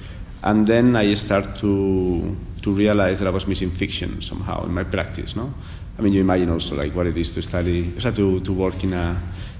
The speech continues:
in a design architecture studio. It's, like, a lot of hours. You end up doing only one detail. It's not, like, so creative, no? Uh, of what people might think. And then, um,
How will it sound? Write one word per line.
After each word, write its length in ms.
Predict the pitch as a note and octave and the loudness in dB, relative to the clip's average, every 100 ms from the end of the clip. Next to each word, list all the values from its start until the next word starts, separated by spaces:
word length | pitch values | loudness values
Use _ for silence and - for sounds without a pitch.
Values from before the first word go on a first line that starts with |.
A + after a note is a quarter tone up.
| - | -4
in 140 | G#2+ | 0
a 60 | F#2+ | 2
design 420 | F#2 F#2+ G2 G2 | 0 0 2 2
architecture 420 | F#2+ F#2 G2 F#2 G2+ | 0 0 -2 0 -2
studio. 260 | - F#2 | 0 -2
It's, 80 | E2+ | -2
like, 160 | F2+ F2+ | -2 0
a 40 | |
lot 160 | F#2 F#2 | 0 0
of 140 | F#2+ | 0
hours. 460 | G2 F#2 F#2 F2 - | 2 4 2 0 0
You 80 | F#2+ | 0
end 100 | F#2 | 0
up 100 | F2+ | 0
doing 220 | G2 F#2+ | 0 2
only 240 | F#2+ G2 | 2 2
one 220 | F#2 F2+ | 2 2
detail. 340 | F#2 F#2+ G2 E2 | 0 0 0 -2
It's 100 | F#2 | 0
not, 120 | B2+ | 2
like, 160 | B2+ A2+ | 2 2
so 180 | A2 | 0
creative, 460 | G#2 A2 F2+ - - - - | 0 0 -2 -4 -10 -8 -8
no? 160 | A2 F3+ D#3+ - F2+ | -6 -6 -8 -8 -2
Uh, 180 | G2+ - - - | -2 -2 -8 -8
of 300 | - G2+ - | -6 -6 -4
what 180 | G2+ F#2+ E2+ D#2+ | 0 0 0 -2
people 240 | A#2 - G2 | -2 0 -2
might 340 | D2+ F#2+ - | -2 -4 -4
think. 320 | - G2+ E2+ - - - - - - - | -2 -2 -2 -8 -12 -14 -14 -12 -12 -4
And 200 | - A#2 | 2 4
then, 280 | A2 A#2+ C3 | 6 6 6
um, 920 | C3 A#2 A2 G#2 G2 G2 F#2 F#2 F#2+ | 4 4 2 2 0 0 -2 -2 -6